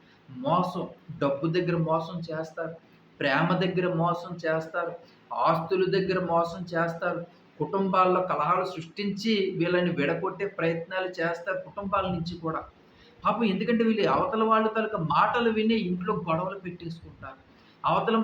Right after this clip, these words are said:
తాలూకా మాటలు విని డబ్బు పాపం పెట్టుబడులు పెట్టేయడం రియల్ ఎస్టేట్‌లో కానీ తెలియదు పాపం వీళ్ళకి. తెలియని వ్యాపారాల్లో డబ్బులు పెట్టి మోసపోవడం. ఈజీగా మనకి మోసపోయారు కు-, కుంభరాశులు అనేది ఎవరైనా చూసుకుంటే మాత్రం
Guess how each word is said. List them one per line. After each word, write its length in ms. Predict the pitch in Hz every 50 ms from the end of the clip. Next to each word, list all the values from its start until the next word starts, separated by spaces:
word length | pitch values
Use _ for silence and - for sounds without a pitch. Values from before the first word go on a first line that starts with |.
| 220 -
తాలూకా 300 | 226 214 214 220 214 208
మాటలు 480 | 175 160 151 160 196 226 - 233 233 220
విని 340 | 220 220 220 214 202 147 -
డబ్బు 600 | 143 143 147 156 160 202 220 208 202 202 202 -
పాపం 360 | 185 175 175 175 - - 180 165 -
పెట్టుబడులు 460 | 160 165 160 160 170 190 185 190 185
పెట్టేయడం 480 | 185 175 160 165 - 170 165 165 160 151
రియల్ 300 | 147 135 139 156 160 160
ఎస్టేట్‌లో 440 | 160 160 - 156 151 - - 156 147
కానీ 240 | - 151 151 160 160
తెలియదు 400 | - 190 220 233 254 247 - -
పాపం 320 | 208 202 196 196 214 202
వీళ్ళకి. 260 | 185 170 165 160 - - - - - - - _ _ -
తెలియని 300 | 165 170 208 233 233 -
వ్యాపారాల్లో 800 | - 202 202 190 196 196 196 208 208 208 202 196 190 165 160 151 143
డబ్బులు 220 | 143 160 180 180
పెట్టి 280 | 180 180 175 175 - 175
మోసపోవడం. 640 | 160 143 147 147 147 - - - - 165 151 - - - - - - - - - 151
ఈజీగా 640 | 160 208 240 254 240 - 233 262 262 240 240 220
మనకి 280 | 220 220 214 214 214 208
మోసపోయారు 1000 | 196 160 165 - 196 - 220 208 - 214 208 202 202 202 202 202 202 208 202 - -
కు-, 140 | 180 175 160
కుంభరాశులు 640 | 165 165 165 165 180 185 196 196 196 - 190 190
అనేది 200 | 185 185 180 170
ఎవరైనా 340 | 160 160 170 170 185 185 180 - - 165
చూసుకుంటే 360 | 165 165 165 175 170 - 180 180
మాత్రం 260 | 165 165 165 165 170